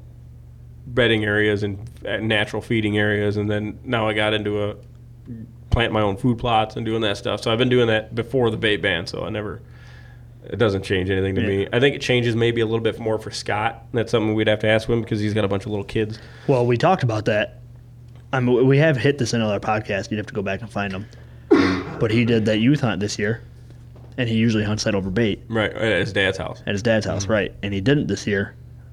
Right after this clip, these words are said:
Speaker 2: There was still, but he hunts in a natural baited area with acorns. There were still heavy deer numbers in there.
Speaker 1: Right.
Speaker 2: All of his kids still shot deer.
Speaker 1: Right.
Speaker 2: Um, so, like, me with Dugan,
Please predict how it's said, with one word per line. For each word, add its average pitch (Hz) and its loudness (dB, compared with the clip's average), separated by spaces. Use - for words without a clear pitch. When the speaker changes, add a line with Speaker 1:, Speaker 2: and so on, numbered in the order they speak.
Speaker 2:
There 107 0
was 98 -4
still, 131 0
but 110 0
he 113 0
hunts 110 0
in 107 0
a 104 -4
natural 101 -2
baited 98 -2
area 104 0
with 92 -6
acorns. 95 -4
There 113 -2
were 98 -4
still 123 0
heavy 98 -2
deer 104 -2
numbers 92 -2
in 95 -4
there. 95 -8
Speaker 1:
Right. 101 0
Speaker 2:
All 113 2
of 107 0
his 104 -4
kids 101 -4
still 104 -4
shot - -6
deer. - -8
Speaker 1:
Right. - -8
Speaker 2:
Um, 101 -2
so, - 0
like, 120 0
me 143 2
with 117 2
Dugan, 123 4